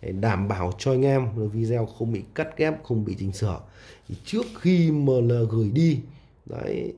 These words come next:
thì tôi đã ghi ở đây là gửi đi một này, ok lại này, tôi sẽ ghi giờ đây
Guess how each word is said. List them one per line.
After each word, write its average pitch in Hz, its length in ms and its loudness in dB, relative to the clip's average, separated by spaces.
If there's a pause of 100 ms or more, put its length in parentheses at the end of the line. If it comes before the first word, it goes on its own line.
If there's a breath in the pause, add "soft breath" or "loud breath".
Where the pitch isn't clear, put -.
(440 soft breath)
thì 110 100 -2
tôi 139 160 4
đã 139 120 4
ghi 151 300 0
ở - 20 0
đây 135 160 4
là 135 100 4
gửi 113 160 2
đi 139 140 0
một 135 300 4
này, 110 200 0 (460)
ok 135 200 -2
lại 135 380 2
này, 110 240 0 (100)
tôi 117 100 -6
sẽ 120 120 -4
ghi 143 220 0
giờ 117 320 2
đây 127 200 4